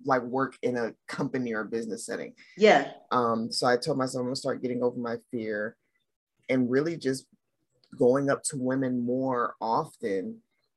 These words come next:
Speaker 1: and sparking up a conversation. And like you said, I, there, I've gone up to some women and,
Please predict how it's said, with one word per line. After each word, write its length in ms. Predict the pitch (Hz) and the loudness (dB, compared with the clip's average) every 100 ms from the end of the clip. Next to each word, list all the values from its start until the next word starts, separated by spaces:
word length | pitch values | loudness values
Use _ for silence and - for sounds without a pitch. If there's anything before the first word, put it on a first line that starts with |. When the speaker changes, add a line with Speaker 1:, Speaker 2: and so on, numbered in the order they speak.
| _ 110 | _ -4
Speaker 1:
and 120 | 117 | -4
sparking 420 | - 135 127 127 | -2 0 0 0
up 120 | 117 | -2
a 40 | 123 | -4
conversation. 840 | 131 120 120 127 120 - 113 113 - _ _ | -4 -4 -2 0 0 -2 -6 -6 -14 _ _
And 80 | 143 | 6
like 160 | 156 160 | 8 8
you 60 | 156 | 4
said, 200 | 180 135 | 6 8
I, 200 | 135 - - - | 6 4 -6 -12
there, 220 | 113 147 110 | 2 4 4
I've 200 | 139 131 | 2 2
gone 220 | 156 202 | 2 2
up 80 | 208 | -4
to 100 | - | -6
some 280 | - 185 | -2 -2
women 260 | 180 175 165 | -2 -2 0
and, 260 | 151 135 | 2 0